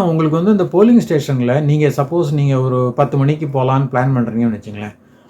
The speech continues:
இப்ப நமக்கு முன்னால கியூல எவ்வளோ பேர் இருக்காங்கன்னு நீங்க தெரிஞ்சுக்கிறதுக்கு அந்த வோட் கியூங்கிற ஆப் மூலம் நீங்க பார்த்துக்கலாம். இப்ப உங்களுக்கு முன்னால நாற்பது பேர் இருக்காங்கன்னா, நீங்க வெயிட்டிங் டைம் அதிகமாயிடும். அதனால நீங்க வந்து அப்பப்போ every fifteen minutes அவங்க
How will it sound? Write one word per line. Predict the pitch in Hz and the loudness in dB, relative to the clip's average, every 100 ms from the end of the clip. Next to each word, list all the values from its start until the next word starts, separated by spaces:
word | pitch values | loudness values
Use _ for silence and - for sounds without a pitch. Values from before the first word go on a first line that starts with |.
| _ | _
இப்ப | _ 151 | _ 0
நமக்கு | 139 147 151 160 | 2 2 0 0
முன்னால | 202 247 240 214 | 2 4 4 2
கியூல | 196 202 | 4 4
எவ்வளோ | 196 160 185 | 6 4 4
பேர் | 180 175 151 | 4 2 2
இருக்காங்கன்னு | 151 160 143 139 170 | 0 0 0 0 0
நீங்க | 147 | -2
தெரிஞ்சுக்கிறதுக்கு | 120 135 143 160 135 113 113 190 | -2 -2 -2 -2 -2 0 0 0
அந்த | 180 135 | 0 0
வோட் | 123 190 220 - | 4 6 4 0
கியூங்கிற | 170 156 160 160 127 | -4 -2 0 -2 0
ஆப் | 131 147 | 0 -2
மூலம் | 131 131 185 | -4 -4 -4
நீங்க | 143 120 | -4 -2
பார்த்துக்கலாம். | 127 127 101 101 _ _ _ _ _ _ _ _ _ _ _ | -4 -4 -10 -14 _ _ _ _ _ _ _ _ _ _ _
இப்ப | _ 139 | _ -2
உங்களுக்கு | 135 143 139 131 | 2 4 2 2
முன்னால | 147 165 | 2 2
நாற்பது | 143 135 139 127 | 2 2 0 0
பேர் | 127 160 | 2 4
இருக்காங்கன்னா, | 143 135 135 131 135 143 117 123 139 160 - - - 170 | 2 0 0 0 2 0 0 -2 -2 -6 -14 -20 -20 -10
நீங்க | 156 147 | -2 2
வெயிட்டிங் | 139 147 165 151 | 2 2 0 0
டைம் | 147 143 | 0 2
அதிகமாயிடும். | 127 139 135 117 104 - _ _ _ _ _ _ - | 2 4 4 2 -2 -12 _ _ _ _ _ _ -4
அதனால | 147 156 180 | 0 2 2
நீங்க | 170 156 156 | 2 4 4
வந்து | 151 165 196 196 - | 4 2 2 0 -4
அப்பப்போ | 156 151 190 208 190 | -4 -2 2 4 4
every | 175 185 190 | 4 4 2
fifteen | 160 165 - 185 | 0 -4 -4 -4
minutes | 175 190 196 | -4 -4 -2
அவங்க | 170 151 | 0 2